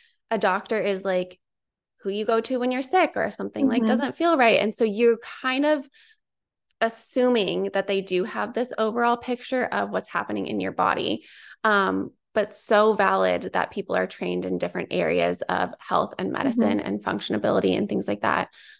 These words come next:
Speaker 1: Um, such a great point.
Speaker 2: Yeah, our, there's so much complexity to our bodies. Anyone who ever claims to know everything about a human body, you should run far away from them.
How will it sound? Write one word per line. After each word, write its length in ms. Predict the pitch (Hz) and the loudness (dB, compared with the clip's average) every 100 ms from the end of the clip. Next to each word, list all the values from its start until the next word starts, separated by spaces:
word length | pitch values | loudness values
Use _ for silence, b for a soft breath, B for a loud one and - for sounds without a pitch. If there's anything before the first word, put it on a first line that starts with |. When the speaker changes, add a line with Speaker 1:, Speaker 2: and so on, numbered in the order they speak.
| b | b
Speaker 1:
Um, 580 | 202 185 175 156 90 208 - _ _ _ _ _ _ _ _ _ | 2 2 2 0 -2 -4 -12 _ _ _ _ _ _ _ _ _
such 220 | - 196 | -6 -4
a 40 | 175 | -2
great 200 | 170 - | -2 -2
point. 240 | - - _ _ _ _ _ _ _ _ _ _ _ _ _ _ _ | -6 -8 _ _ _ _ _ _ _ _ _ _ _ _ _ _ _
Speaker 2:
Yeah, 200 | 254 226 | 6 8
our, 260 | 214 233 226 240 B B | 10 8 6 2 B B
there's 300 | 285 320 - - _ _ | 4 4 4 -16 _ _
so 460 | - - - 285 311 | -18 -16 4 8 8
much 240 | 320 277 | 6 2
complexity 640 | - 254 208 190 - 254 254 | -2 0 0 0 -2 -2 -4
to 140 | - | 2
our 100 | 233 | 4
bodies. 380 | 208 180 196 226 | 6 4 2 -2
Anyone 340 | - 247 262 262 | 0 2 4 6
who 120 | 254 | 6
ever 180 | 247 240 | 4 0
claims 380 | - 226 226 - | -4 -8 -10 -4
to 80 | |
know 120 | 220 220 | -2 2
everything 420 | 208 233 269 254 | 2 2 2 4
about 200 | 247 302 | 8 8
a 40 | |
human 400 | - 330 294 285 | 8 6 4 4
body, 360 | 220 233 254 240 | 4 4 2 -4
you 100 | 240 | -8
should 200 | - 226 | -8 4
run 200 | 247 247 247 220 | 4 4 0 4
far 180 | 208 | 6
away 260 | 220 214 240 | 8 6 6
from 180 | 277 370 | 4 4
them. 160 | 440 | 2